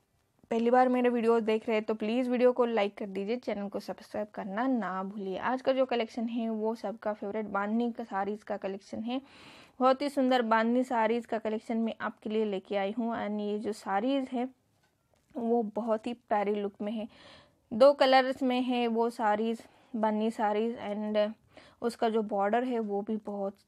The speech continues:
बहुत ही सुंदर है। कॉटन बेस्ड बांधनी सिल्क साड़ीज़ है। बांधनी, अ, ये जो साड़ीज़ है कॉटन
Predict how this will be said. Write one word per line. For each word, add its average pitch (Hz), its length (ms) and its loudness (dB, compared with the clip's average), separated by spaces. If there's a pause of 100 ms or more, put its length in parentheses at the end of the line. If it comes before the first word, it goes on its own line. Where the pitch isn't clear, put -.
(140)
बहुत 214 440 -6
ही 220 60 -4
सुंदर 202 400 -6
है। 202 140 -4
कॉटन 262 440 2
बेस्ड 277 240 4
बांधनी 220 360 0
सिल्क 208 240 -6
साड़ीज़ 214 480 -4
है। 233 120 -4 (600)
बांधनी, 262 580 2
अ, 233 180 -4
ये 233 260 -2
जो 233 120 -2
साड़ीज़ 233 480 0
है 277 80 4
कॉटन 262 600 0